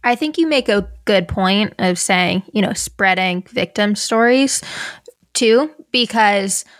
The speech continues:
I think you kind of, being a true crime podcast or creating true crime content, you kind of toe that line of not sensationalizing or, like, giving too much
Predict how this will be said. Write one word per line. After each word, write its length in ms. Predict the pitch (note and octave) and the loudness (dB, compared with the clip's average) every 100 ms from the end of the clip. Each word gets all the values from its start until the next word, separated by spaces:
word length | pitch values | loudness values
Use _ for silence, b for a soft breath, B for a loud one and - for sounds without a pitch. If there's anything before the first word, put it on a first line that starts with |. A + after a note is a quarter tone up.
| b b - | b b -4
I 160 | A3 | -4
think 680 | - A#3+ B3 B3 A#3+ - - _ _ _ _ _ _ | -4 -10 -8 -10 -14 -20 -20 _ _ _ _ _ _
you 100 | A3 | -16
kind 280 | - A#3+ A#3 | -2 -2 2
of, 480 | A3+ G#3 F#3 - - _ _ G#3+ | 2 2 0 -10 -20 _ _ -2
being 260 | C4+ D4 | 0 2
a 40 | C4+ | 0
true 200 | - A#3+ | -2 -4
crime 360 | - G#3 G3 - | 0 0 0 -8
podcast 880 | - G3+ G3 G3 G3 F#3 F#3+ - - | -2 2 2 0 0 0 0 -4 -6
or 140 | - F#3+ | -4 -4
creating 840 | - G#3 G3+ G#3 G3 F#3+ F#3+ F#3+ | -2 2 4 4 2 0 0 -2
true 260 | - G#3 F#3+ | -2 -2 -2
crime 560 | - F#3+ F#3 F#3 F#3 - B B B B - | 0 -2 0 -2 -6 -8 B B B B -4
content, 760 | A3+ A3 G#3 G#3 F#3 F3+ - b b b | 2 2 2 0 2 0 -2 b b b
you 80 | - | -12
kind 240 | G3 A#3 A#3+ | -2 0 0
of 140 | - | -4
toe 300 | - G#3+ G#3 | -2 2 2
that 220 | G3+ F#3 | 2 0
line 500 | F#3 F#3+ F#3 F#3 F#3 | 2 2 4 2 0
of 680 | F#3 - F#3+ F3+ F3+ F#3 - _ _ _ | 0 2 4 4 2 -2 -10 _ _ _
not 380 | G3 G#3+ E3+ D#3+ - _ _ _ _ _ _ _ - | 2 4 4 0 -4 _ _ _ _ _ _ _ -14
sensationalizing 1120 | - A3 - G#3+ A3 A#3 G#3+ G3+ G3+ G#3+ G3+ | -4 -2 2 2 2 0 0 0 0 0 0
or, 180 | G#3 G#3 | 2 2
like, 260 | G3 F#3+ - | 2 -2 -2
giving 340 | A3+ G#3+ G3 | -2 0 -2
too 300 | - - G#3+ | -6 0 2
much 540 | G#3+ G3 F#3+ - - | 4 2 0 -2 -6